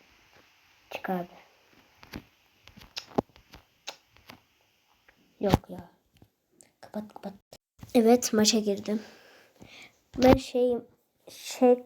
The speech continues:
şeye karar verdim. Shelly'nin görevini yapmamaya karar verdim. Bir sebepten dolayı. İnternet çekmiyor değil mi?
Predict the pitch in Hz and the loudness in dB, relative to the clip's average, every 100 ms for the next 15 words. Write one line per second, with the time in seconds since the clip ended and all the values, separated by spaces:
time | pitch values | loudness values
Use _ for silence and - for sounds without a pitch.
0 | - - 262 262 240 220 208 208 - 226 | -6 6 6 8 4 4 2 -2 -2 0
1 | 233 233 233 240 233 240 233 - 214 214 | 0 0 0 0 -2 -2 0 0 -2 -4
2 | 208 208 202 240 - - - - - 214 | -4 -4 -4 -8 -16 -20 -20 -20 -4 0
3 | 202 196 202 190 190 202 233 247 _ _ | 0 -2 -6 -4 -4 -4 -4 -8 _ _
4 | _ _ _ _ _ _ _ _ _ _ | _ _ _ _ _ _ _ _ _ _
5 | - - _ _ _ _ - 208 208 214 | -20 -20 _ _ _ _ -14 -8 -4 -2
6 | 214 - 226 - 190 185 196 196 | -4 -8 -14 -12 -10 -10 -10 -10